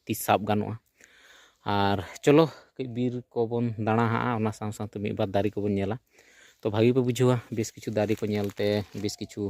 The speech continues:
ᱵᱤᱨ ᱵᱩᱨᱩ ᱨᱮᱱᱟᱜ ᱚᱝᱥᱚ ᱠᱚ ᱧᱮᱞᱛᱮ। ᱛᱚ ᱪᱚᱞᱚ, ᱵᱷᱤᱰᱤᱭᱳ ᱨᱮᱱᱟᱜ ᱢᱩᱪᱟᱹᱫ ᱫᱷᱟᱹᱵᱤᱡ ᱛᱮ ᱛᱟᱦᱮᱱ ᱛᱟᱵᱚᱱ ᱯᱮ,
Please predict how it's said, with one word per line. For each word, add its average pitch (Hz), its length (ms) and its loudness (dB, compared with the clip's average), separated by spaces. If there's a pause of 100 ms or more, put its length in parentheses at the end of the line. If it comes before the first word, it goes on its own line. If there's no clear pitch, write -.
(140)
ᱵᱤᱨ 98 240 -4
ᱵᱩᱨᱩ 98 220 -2
ᱨᱮᱱᱟᱜ 101 160 0
ᱚᱝᱥᱚ 101 220 -2
ᱠᱚ - 120 -4
ᱧᱮᱞᱛᱮ। 95 320 -2 (800)
ᱛᱚ 117 120 4 (340)
ᱪᱚᱞᱚ, 127 240 2 (200)
ᱵᱷᱤᱰᱤᱭᱳ 110 360 0
ᱨᱮᱱᱟᱜ 113 200 0 (120)
ᱢᱩᱪᱟᱹᱫ 110 260 -2
ᱫᱷᱟᱹᱵᱤᱡ 107 260 -6
ᱛᱮ 113 80 0
ᱛᱟᱦᱮᱱ 110 240 -4
ᱛᱟᱵᱚᱱ 117 200 2
ᱯᱮ, 135 120 -4